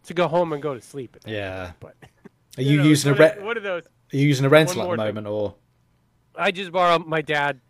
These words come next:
Speaker 1: is in, in town, and he's retired. It's like, "Take my
Speaker 2: Helps.
Speaker 1: truck. It's fine." So, yeah, so that, that, that helps,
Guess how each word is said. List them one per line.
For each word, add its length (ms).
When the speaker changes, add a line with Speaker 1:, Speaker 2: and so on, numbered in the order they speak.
Speaker 1:
is 240
in, 260
in 240
town, 340
and 120
he's 200
retired. 480
It's 80
like, 160
"Take 180
my 120
Speaker 2:
Helps. 200
Speaker 1:
truck. 220
It's 160
fine." 280
So, 100
yeah, 220
so 80
that, 340
that, 360
that 160
helps, 300